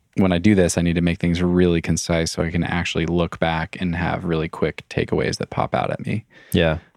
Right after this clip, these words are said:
Speaker 2: I,
Speaker 1: So.
Speaker 2: I wonder if all these, like, journal recommendations make it sound like we're both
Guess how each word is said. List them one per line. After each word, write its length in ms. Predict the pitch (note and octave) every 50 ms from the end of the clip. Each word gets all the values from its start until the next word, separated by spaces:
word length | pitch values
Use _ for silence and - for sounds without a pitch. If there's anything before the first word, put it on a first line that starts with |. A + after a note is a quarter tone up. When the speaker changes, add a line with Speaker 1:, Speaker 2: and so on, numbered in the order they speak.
| _ _ -
Speaker 2:
I, 60 | G#2
Speaker 1:
So. 140 | A#2+ B2 -
Speaker 2:
I 140 | - A#2+ C3
wonder 280 | C3+ B2 B2+ C#3 D#3 D#3
if 120 | C#3 -
all 100 | B2 A2+
these, 240 | G2 G#2 G2 E2+ E2
like, 180 | F#2 F2 E2 D#2
journal 480 | D#2 F2 E2 E2 E2+ E2 D#2+ D#2 D#2+
recommendations 680 | D#2+ D#2+ E2 - - E2 D#2 D2+ D2+ - - F2 F2 -
make 160 | - E2 E2+ -
it 80 | -
sound 280 | - - F2+ F2+ F2+ F2+
like 160 | F2 E2+ - F2+
we're 80 | E2+
both 420 | D#2+ D#2+ E2 D#2+ E2 - - -